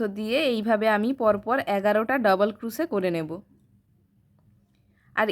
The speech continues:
এই যে এক্সট্রা যে উলটা রয়েছে, এটা আমি সঙ্গে করেই নিয়ে যাব। তো এগারোটা ডাবল ক্রুশে করে নিয়ে তারপরে দেখাচ্ছি। এগারোটা ডাবল ক্রুশে আমি করে নিয়েছি। এরপর এখানে দু নম্বর চেনের মধ্য দিয়ে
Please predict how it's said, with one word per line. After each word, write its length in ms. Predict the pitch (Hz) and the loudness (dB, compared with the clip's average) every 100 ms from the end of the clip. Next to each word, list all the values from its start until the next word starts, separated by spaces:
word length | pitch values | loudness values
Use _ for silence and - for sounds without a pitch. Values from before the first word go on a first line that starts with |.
| - 247 | 0 0
এই 80 | 247 | 0
যে 80 | 277 208 233 | -2 0 -2
এক্সট্রা 300 | - - 277 | -2 -2 0
যে 60 | 294 269 | 0 0
উলটা 240 | 262 247 269 | 0 0 2
রয়েছে, 320 | 226 220 220 277 330 | 2 0 -2 -2 -2
এটা 120 | 233 226 | 0 0
আমি 120 | 240 233 | 0 -2
সঙ্গে 260 | 208 208 233 | -2 -2 -4
করেই 240 | 233 240 247 240 | -2 0 2 2
নিয়ে 180 | 220 208 | 2 2
যাব। 160 | 190 202 370 _ _ _ _ _ | 0 0 -4 _ _ _ _ _
তো 40 | 262 226 | 0 2
এগারোটা 320 | 233 247 269 226 | 2 2 2 4
ডাবল 220 | 202 226 233 | 4 2 -2
ক্রুশে 260 | 247 240 220 226 | -8 -8 -6 -4
করে 160 | 220 220 | -2 -2
নিয়ে 140 | 220 339 233 | -2 -2 0
তারপরে 340 | 196 196 233 240 | 0 -2 -4 -2
দেখাচ্ছি। 460 | 202 175 - - 190 202 _ _ _ _ _ _ _ _ _ _ _ _ _ _ _ _ _ _ _ _ _ _ _ _ _ _ _ - 233 | -2 -4 -10 -16 -20 -20 _ _ _ _ _ _ _ _ _ _ _ _ _ _ _ _ _ _ _ _ _ _ _ _ _ _ _ -4 0
এগারোটা 340 | 254 302 311 277 | 2 4 4 6
ডাবল 200 | 233 240 269 | 6 4 -2
ক্রুশে 220 | 262 294 262 | -4 0 0
আমি 100 | 269 | 2
করে 160 | 233 226 240 | 0 0 0
নিয়েছি। 380 | 233 208 - 254 466 _ _ _ 214 | -2 -4 -2 -4 -4 _ _ _ -4
এরপর 220 | 220 262 247 | -2 0 0
এখানে 240 | 240 226 254 226 | 0 2 0 0
দু 80 | 247 | 0
নম্বর 240 | 262 262 277 277 | 2 4 2 0
চেনের 260 | 226 233 226 | -2 0 -2
মধ্য 180 | 220 202 233 208 | -2 -4 -4 -2
দিয়ে 140 | 226 | -4